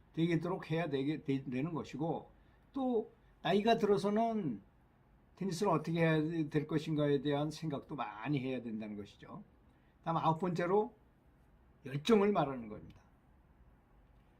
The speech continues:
테니스에 대한 상식이나 이론, 정보, 예절 등에 대한 열정을 얼마나 많이 가지고 있느냐에 따라서 결정되기도 합니다. 열정이 없으면 되는 거 아무것도 없잖아요.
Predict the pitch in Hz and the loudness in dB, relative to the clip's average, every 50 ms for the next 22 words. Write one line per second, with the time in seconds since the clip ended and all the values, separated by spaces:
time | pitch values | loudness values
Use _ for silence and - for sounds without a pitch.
0 | _ _ _ _ - - - 165 170 156 - 180 165 160 156 165 170 175 175 170 | _ _ _ _ -12 -6 -4 -2 -2 0 0 0 0 2 4 4 2 2 0 -2
1 | 170 165 151 - - - 165 160 151 - 156 143 160 160 160 165 165 160 143 139 | -6 -8 -8 -8 -8 -4 -4 -2 -2 -2 -2 -2 0 2 2 2 4 4 2 2
2 | 135 156 160 160 165 170 170 165 160 156 - - - 131 151 160 160 165 156 165 | 2 2 0 0 0 -2 -2 -4 -4 -4 -6 -8 -6 -4 -2 0 0 0 0 0
3 | 170 165 165 165 147 120 120 143 165 160 180 180 180 170 165 175 175 170 170 175 | 0 -2 -2 -2 0 2 4 4 4 4 2 0 0 0 -2 -4 -4 -4 -4 -4
4 | 170 170 160 143 156 165 170 180 190 208 214 208 - _ _ _ - - - - | -4 -6 -4 -2 0 2 4 4 2 0 -4 -6 -8 _ _ _ -20 -20 -12 -4
5 | - 151 165 165 165 - 202 202 220 226 214 160 143 160 190 202 202 202 214 226 | -2 0 0 2 4 4 6 6 6 6 6 6 4 4 4 4 4 6 6 6
6 | 220 220 214 185 156 151 190 214 202 202 156 165 160 208 208 214 196 170 160 160 | 4 4 2 2 4 4 4 4 2 2 0 0 0 2 2 2 4 4 2 2
7 | 156 156 151 143 143 139 131 117 107 - - 147 143 143 127 - 165 175 160 - | 2 2 2 0 0 0 -2 -4 -6 -6 -4 -4 -2 -4 -4 -4 -4 -6 -6 -6
8 | 135 117 - 147 135 107 127 117 110 117 110 117 107 107 107 104 104 98 101 123 | -8 -6 -4 -4 -4 -2 -4 -6 -6 -6 -8 -8 -6 -6 -8 -8 -6 -6 -6 -6
9 | 170 220 - _ _ _ _ - - - - - 123 - - 165 160 160 160 151 | -6 -8 -12 _ _ _ _ -20 -20 -20 -20 -18 -12 -4 0 2 4 4 4 4
10 | 135 - - 139 147 208 240 - 151 147 143 127 - 190 208 214 208 180 165 147 | 2 0 0 0 0 0 0 0 0 2 2 0 0 -2 -2 -2 -2 -2 -2 -2
11 | - 208 202 202 - 170 139 135 180 254 254 - | -2 -2 -4 -4 -6 -6 -4 -4 -6 -6 -10 -12